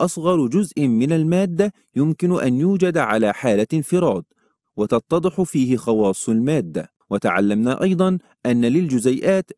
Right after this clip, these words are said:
عدة خواص، وهي: أولًا أن جزيئات المادة في حالة حركة مستمرة، ثانيًا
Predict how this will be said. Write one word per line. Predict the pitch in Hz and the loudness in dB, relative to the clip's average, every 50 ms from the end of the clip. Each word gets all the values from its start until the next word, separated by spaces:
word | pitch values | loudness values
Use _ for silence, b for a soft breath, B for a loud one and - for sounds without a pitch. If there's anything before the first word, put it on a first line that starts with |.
| - - | -6 -6
عدة | 101 92 92 143 170 - 180 | -4 -2 -2 -2 -2 -2 -2
خواص، | 175 - 208 196 175 160 117 95 90 - - - - - _ _ _ _ _ _ | -2 -2 0 0 2 2 0 0 -2 -4 -8 -16 -18 -20 _ _ _ _ _ _
وهي: | - 110 104 101 127 147 165 185 202 214 - _ _ _ _ _ - | -2 -2 0 2 2 0 0 0 -2 -6 -10 _ _ _ _ _ -2
أولًا | 170 180 151 165 185 185 151 104 90 82 71 - _ _ _ _ _ _ _ _ _ _ _ - | 0 0 2 2 0 0 0 -2 -4 -4 -8 -12 _ _ _ _ _ _ _ _ _ _ _ -4
أن | 117 113 110 107 | 0 0 2 2
جزيئات | 104 107 110 101 117 117 117 - - - 196 151 117 - - | 0 0 0 0 0 0 0 -2 -2 0 0 0 0 -2 -2
المادة | 127 131 143 160 180 196 202 170 160 185 202 190 - _ _ | -2 -2 0 0 0 0 -2 -2 -2 -2 -2 -4 -6 _ _
في | - - 131 120 | -4 -2 -2 -2
حالة | - - - 175 180 185 185 190 180 - | -2 -2 0 0 0 0 0 -2 -2 -4
حركة | 156 - - 120 110 104 98 - 113 - - 143 | -6 -4 -2 0 0 0 0 0 -2 -2 0 -2
مستمرة، | 123 107 110 110 - - 160 151 147 165 175 147 107 92 82 - _ _ _ _ _ _ - | 0 0 -2 -2 -2 -2 0 0 2 0 0 0 -2 -6 -6 -8 _ _ _ _ _ _ -6
ثانيًا | - 120 98 90 90 117 139 147 120 95 82 | -4 -2 0 0 2 2 2 2 0 -2 -4